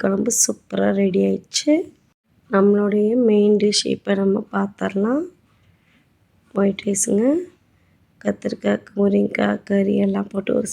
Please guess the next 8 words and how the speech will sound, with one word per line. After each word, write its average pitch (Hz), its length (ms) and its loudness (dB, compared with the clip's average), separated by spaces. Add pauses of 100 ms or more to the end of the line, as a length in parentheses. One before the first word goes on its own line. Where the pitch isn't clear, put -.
சூப்பரான 202 840 -2
கறி 202 240 -2 (120)
குழம்பு 196 360 0
வச்சாச்சு. - 560 -6 (360)
சைட் 202 280 4
டிஷ்ஷும் 240 520 4
ஒரு 208 160 2 (100)
சூப்பரான 202 500 2